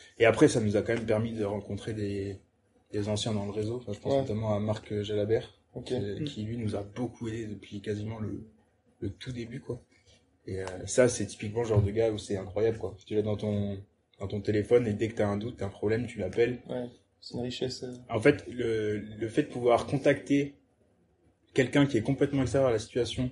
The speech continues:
Speaker 1: mais quand même dans le milieu, hein. Enfin, si j'appelle mes parents, tu vois, ça marche pas.
Speaker 2: <laughs>
Speaker 1: Euh,
Speaker 2: Évidemment.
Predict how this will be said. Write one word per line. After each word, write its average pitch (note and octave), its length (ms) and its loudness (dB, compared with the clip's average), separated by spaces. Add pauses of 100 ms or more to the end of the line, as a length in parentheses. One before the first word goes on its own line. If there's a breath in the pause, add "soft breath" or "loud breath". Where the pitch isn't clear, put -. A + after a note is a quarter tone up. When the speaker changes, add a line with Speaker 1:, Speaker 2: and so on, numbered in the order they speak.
(320)
Speaker 1:
mais A2+ 80 0
quand B2+ 100 6
même B2+ 140 4
dans G#2+ 120 2
le G#2 60 0
milieu, A2 280 -2
hein. G2 120 -4
Enfin, G2 120 -8
si - 120 -10
j'appelle G#2 260 0
mes G2+ 140 -2
parents, G#2+ 240 -2
tu - 80 -14
vois, G#2 100 -4
ça G2+ 120 -8
marche G2+ 180 -10
pas. B2 120 -2 (200)
Speaker 2:
<laughs> E3+ 320 4
Speaker 1:
Euh, G#2+ 560 10 (320)
Speaker 2:
Évidemment. A#2+ 320 -4